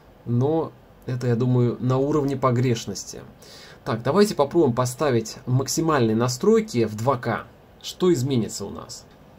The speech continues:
Так, мы установили два К режим, и теперь мы смотрим, сколько у нас F P S. А F P S действительно немножечко провалились, сорок четыре. Но понятно, что мы можем даже выставить четыре К.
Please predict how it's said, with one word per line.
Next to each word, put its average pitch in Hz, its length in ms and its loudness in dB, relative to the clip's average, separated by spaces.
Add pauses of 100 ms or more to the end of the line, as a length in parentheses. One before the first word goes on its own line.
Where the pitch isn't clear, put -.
(120)
Так, 139 280 0
мы 160 180 4
установили 135 580 -2
два 120 280 2
К 110 180 -4
режим, 123 500 0
и 180 100 -2
теперь 165 440 0
мы 143 120 -2
смотрим, 160 460 -2
сколько 151 420 -4
у 123 60 2
нас 120 260 0
F 123 120 -6
P 120 320 0
S. - 160 -10
А 117 120 0
F 117 120 -2
P 147 160 0
S 202 140 -6
действительно 120 560 -4
немножечко 113 520 -2
провалились, 110 560 -2
сорок 160 300 -4
четыре. 110 500 -6 (480)
Но 185 160 6
понятно, 151 480 2
что 127 300 2
мы 139 160 -2
можем 135 360 4
даже 127 280 0
выставить 127 420 -2
четыре 117 380 -2
К. 214 360 -2